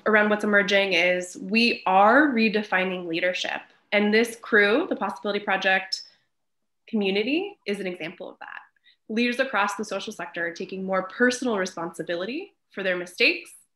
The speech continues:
their failures, and for being conscious and mindful. They're leading by example really differently. Um,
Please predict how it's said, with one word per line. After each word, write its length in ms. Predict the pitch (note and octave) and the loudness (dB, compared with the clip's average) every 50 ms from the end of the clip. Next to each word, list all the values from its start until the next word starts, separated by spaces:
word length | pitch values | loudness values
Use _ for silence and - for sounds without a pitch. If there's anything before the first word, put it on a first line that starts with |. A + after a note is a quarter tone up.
| _ _ _ - | _ _ _ -12
their 160 | G3 F#3 F3+ | -10 -10 -10
failures, 760 | F3+ - - F#3 F#3+ G3+ G#3+ A#3+ C4 D4 E4 F4 F4 - - _ - | -10 -6 -4 -4 -2 -2 0 0 0 -2 -2 -4 -6 -10 -12 _ -10
and 200 | G3+ G3+ G3 - | -10 -10 -8 -8
for 100 | G#3+ G3+ | -8 -8
being 460 | F#3 G#3 G#3 G#3+ G#3+ G#3 G#3 G#3 - | -6 -4 -4 -2 -2 -4 -6 -8 -10
conscious 500 | - - F3+ F#3+ G#3 - D4 D#4 D4+ - | -6 -6 -4 -4 -4 -4 -6 -6 -8 -10
and 160 | G#3+ G3 F3+ | -12 -12 -10
mindful. 540 | E3+ E3 E3 F3+ F#3 F#3 _ - - - - _ _ _ _ _ _ _ _ _ _ _ _ _ _ _ _ _ _ _ _ - - - - - - _ _ - | -8 -6 -6 -6 -8 -10 _ -20 -20 -20 -20 _ _ _ _ _ _ _ _ _ _ _ _ _ _ _ _ _ _ _ _ -20 -20 -20 -20 -20 -20 _ _ -2
They're 160 | A3 A3+ A#3 | 0 2 4
leading 220 | A#3 A#3 A3+ B3 | 4 2 2 2
by 80 | A#3 A#3 | 2 2
example 800 | G#3+ G3+ - F#3+ F#3+ G3+ - G3 F#3+ F#3+ F#3+ F#3 F#3 F#3+ - - | 2 2 0 -2 -2 -2 -2 -2 0 0 0 -2 -2 -4 -8 -8
really 260 | G3+ G#3 G#3 G3+ G3+ | -8 -4 -4 -4 -4
differently. 720 | F#3 F#3 F3+ - G3+ F#3 - F3+ F3 E3+ F3 F#3 G3 - _ - | -4 -6 -6 -6 -8 -8 -8 -8 -6 -6 -6 -8 -10 -12 _ -10
Um, 580 | G3+ G3 F#3+ F#3+ F#3 F#3+ F#3+ G3 G3+ G3+ G#3+ | -6 -2 -2 -2 -2 -4 -6 -10 -10 -12 -14